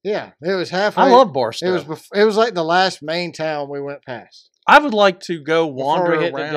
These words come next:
Speaker 1: desert.
Speaker 2: downtown Barstow.
Speaker 1: It was before we hit the desert, that's for sure.
Speaker 2: Yeah.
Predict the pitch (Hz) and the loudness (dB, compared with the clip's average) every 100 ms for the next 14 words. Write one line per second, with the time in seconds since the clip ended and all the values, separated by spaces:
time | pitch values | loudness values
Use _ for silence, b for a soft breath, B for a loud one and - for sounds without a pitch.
0 | 135 127 107 _ _ 127 135 135 139 127 | -6 -10 -18 _ _ -14 -12 -12 -12 -12
1 | 120 120 123 - 98 - 156 147 - 190 | -12 -12 -14 -18 -20 -14 -12 -12 -8 -4
2 | 202 170 170 165 117 131 123 101 98 120 | -4 -4 -6 -10 -16 -14 -14 -18 -20 -20
3 | - 107 - 110 87 _ 139 127 | -20 -20 -20 -20 -20 _ -10 -10